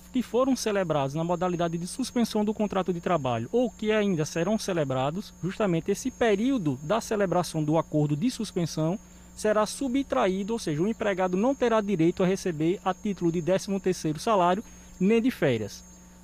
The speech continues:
Exemplo, se for porventura celebrado um acordo de suspensão de sessenta dias,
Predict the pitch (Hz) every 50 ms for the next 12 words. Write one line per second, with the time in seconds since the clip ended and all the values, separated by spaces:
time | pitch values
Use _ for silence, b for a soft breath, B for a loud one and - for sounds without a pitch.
0 | B 160 170 165 208 190 147 139 135 123 - 233 208 254 247 220 - 247 220 220
1 | 233 226 - 208 170 147 147 - - 226 233 233 220 180 165 160 143 131 120 120
2 | - - 190 202 208 196 - - - 262 240 247 247 220 240 233 - 262 - -
3 | - 233 220 - - 180 151 143 151 220 254 - - 208 185 - - 165 156 196
4 | 196 180 160 175 185 220 262 -